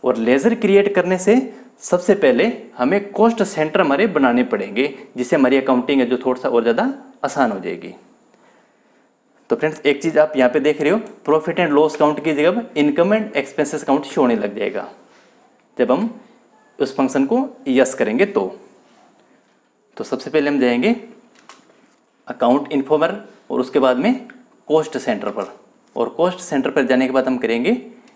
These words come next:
create। अब कॉस्ट center का मतलब हो गया भाई हम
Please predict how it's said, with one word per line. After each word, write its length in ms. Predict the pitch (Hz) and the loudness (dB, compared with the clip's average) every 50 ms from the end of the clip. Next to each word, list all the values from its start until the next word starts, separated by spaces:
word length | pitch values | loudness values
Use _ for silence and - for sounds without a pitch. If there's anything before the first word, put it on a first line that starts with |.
| - - - | -16 -8 -4
create। 420 | 143 117 113 101 98 - - - - - - _ _ _ _ _ _ - - - - - | -2 0 0 0 -2 -4 -6 -12 -18 -20 -20 _ _ _ _ _ _ -20 -20 -20 -12 -6
अब 280 | - 117 - - - - - | -6 -6 -6 -8 -20 -10 -2
कॉस्ट 320 | 165 202 226 226 - - - | 0 0 0 0 -4 -12 -10
center 340 | - - 160 156 156 175 | -4 -2 -2 0 0 0
का 120 | 175 185 165 | 0 2 2
मतलब 240 | 156 151 180 180 156 | 2 2 2 2 2
हो 100 | 156 143 | 2 0
गया 120 | 143 214 | 0 -2
भाई 380 | 262 269 - - - - - 151 | -2 -2 -4 -10 -14 -6 -2 0
हम 160 | 160 175 170 | 0 0 -2